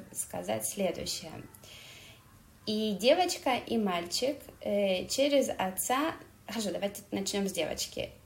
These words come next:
Девочка через отца узнает об отношении к себе. То есть он то зеркало, которое она говорит: «Окей, я нравлюсь мужчинам,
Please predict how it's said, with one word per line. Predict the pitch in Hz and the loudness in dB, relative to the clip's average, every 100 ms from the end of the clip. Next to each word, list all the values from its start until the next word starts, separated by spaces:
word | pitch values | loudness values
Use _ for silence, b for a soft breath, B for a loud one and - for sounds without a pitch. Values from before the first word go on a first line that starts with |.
| - - | -20 -16
Девочка | 196 247 349 349 - 233 | 0 6 6 4 0 0
через | - 202 202 - | 0 0 0 -2
отца | 190 185 285 339 415 - - - | -2 0 0 0 -2 -8 -20 -6
узнает | 214 202 202 190 180 247 349 403 - - - - - - - - | -2 0 2 2 4 6 6 2 -10 -20 -20 -20 -20 -20 -20 -8
об | 202 185 | -4 -2
отношении | 190 196 190 - 262 247 208 | -2 -2 -2 0 0 0 -2
к | - | -2
себе. | - 175 160 156 - - - - B B B B B | -4 -4 -6 -8 -10 -18 -20 -20 B B B B B
То | 220 | 6
есть | 214 208 - - | 6 6 -2 4
он | 254 311 349 339 | 8 8 8 4
то | 233 | 4
зеркало, | 202 220 311 320 294 262 233 233 | 4 4 2 0 0 4 4 2
которое | - 208 233 254 247 214 - | -2 -4 0 0 2 0 -2
она | 190 190 208 | -2 -2 0
говорит: | 208 202 196 | 0 0 -2
«Окей, | 220 233 - 214 214 214 - | -6 -6 -4 -2 -2 -4 -10
я | 196 - 202 214 233 233 220 - | -10 -2 0 2 2 2 0 -2
нравлюсь | 190 185 190 226 226 220 | 0 2 2 0 -2 -2
мужчинам, | 202 190 - 175 170 233 269 | -2 -2 -4 -4 -4 -4 -6